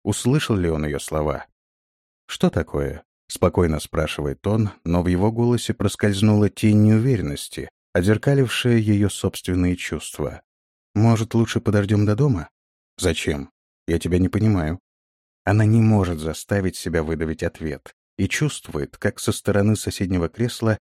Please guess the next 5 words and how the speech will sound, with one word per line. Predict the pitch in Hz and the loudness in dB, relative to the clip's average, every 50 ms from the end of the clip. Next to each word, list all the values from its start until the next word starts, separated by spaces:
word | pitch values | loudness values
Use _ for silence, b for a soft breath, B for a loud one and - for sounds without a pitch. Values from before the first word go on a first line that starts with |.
| _ _ - | _ _ -8
исходит | - - - - - 131 127 120 120 117 - | -8 -8 -8 -8 -2 -2 0 0 0 -2 -2
напряжение. | 117 113 113 - 113 110 98 95 90 82 80 80 76 71 65 - - _ _ _ _ _ _ _ _ _ _ _ | -2 -2 -2 0 -2 0 0 0 -2 -2 -2 -2 -4 -6 -8 -14 -18 _ _ _ _ _ _ _ _ _ _ _
«В | - - | -14 -4
чем | - - 117 113 | 2 4 6 6
дело?» — | 107 107 92 76 67 - | 6 4 4 2 0 -4